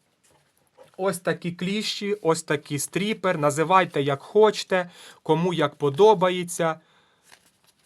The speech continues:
На свій смак. пім сорок вісім п'ятдесят п'ять. Що ж, друзі,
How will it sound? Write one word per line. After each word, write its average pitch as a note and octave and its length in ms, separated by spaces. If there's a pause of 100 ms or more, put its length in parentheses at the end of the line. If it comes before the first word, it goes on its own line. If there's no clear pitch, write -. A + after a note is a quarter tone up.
(160)
На D#3 140
свій G3 320
смак. B2 540 (720)
пім A3+ 300 (100)
сорок C#3+ 400
вісім F#3 320
п'ятдесят C3+ 600
п'ять. G#2+ 420 (840)
Що A3+ 280
ж, D#3+ 100
друзі, A2 480